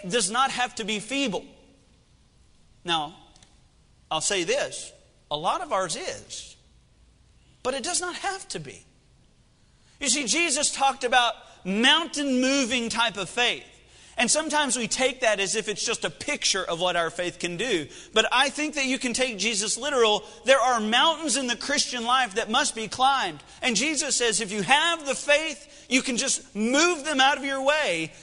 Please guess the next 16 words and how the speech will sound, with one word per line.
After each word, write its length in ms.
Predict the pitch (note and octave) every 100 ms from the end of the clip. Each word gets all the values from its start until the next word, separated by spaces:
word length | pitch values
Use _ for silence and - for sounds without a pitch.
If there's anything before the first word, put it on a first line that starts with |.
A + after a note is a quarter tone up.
| -
Why 260 | - A3 D#4
do 120 | F4
we 120 | E4 A#3+
have 260 | C4 C4+
such 220 | B3 A#3+
a 60 | A3+
p-, 120 | G#3+
feeble 500 | G#3+ - B3+ B3+ A3+
faith? 460 | G3 G#3 A3 D3 -
Because 320 | F#3 G#3+ F3+
the 80 | F3+
faith 380 | - A#3+ C#4 -
that 120 | A3
Jesus 400 | F3+ A#3+ F#3+ F3+
spoke 300 | - E3 E3
about 500 | D3+ D3+ D#3 - -